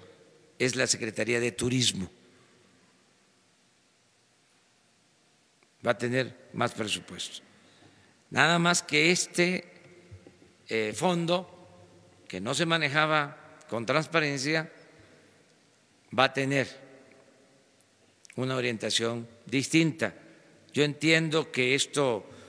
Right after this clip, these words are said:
no gustó a algunos, pero como se dice cuando se construyen las obras,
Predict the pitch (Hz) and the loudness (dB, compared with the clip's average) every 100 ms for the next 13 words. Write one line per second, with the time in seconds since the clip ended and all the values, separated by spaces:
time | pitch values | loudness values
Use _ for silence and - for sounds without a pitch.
0 | - - - 120 143 143 139 120 - - | -20 -20 -8 -2 2 2 2 -2 -8 -20
1 | - - - - 117 143 131 175 170 139 | -20 -20 -20 -20 -10 -6 0 2 2 -2
2 | - - - - - - _ _ _ _ | -14 -20 -20 -20 -20 -20 _ _ _ _
3 | _ _ _ _ - 107 110 165 143 104 | _ _ _ _ -10 -8 -2 0 0 -4
4 | - - - - - _ _ _ _ _ | -8 -10 -18 -20 -20 _ _ _ _ _
5 | _ _ _ _ _ _ _ _ _ 123 | _ _ _ _ _ _ _ _ _ 2
6 | 139 143 156 151 - - - - - - | 4 4 0 -2 -10 -20 -20 -20 -20 -20
7 | - _ _ _ - _ _ _ _ - | -20 _ _ _ -20 _ _ _ _ -20
8 | - _ _ _ _ _ _ _ _ _ | -20 _ _ _ _ _ _ _ _ _
9 | _ 113 113 110 107 131 135 127 113 - | _ -6 -4 -2 0 0 2 0 -2 -4
10 | 120 107 117 113 107 120 131 127 120 131 | -2 -2 -4 -6 -6 -2 -2 0 0 2
11 | 117 101 87 - - | 0 -2 -6 -8 -10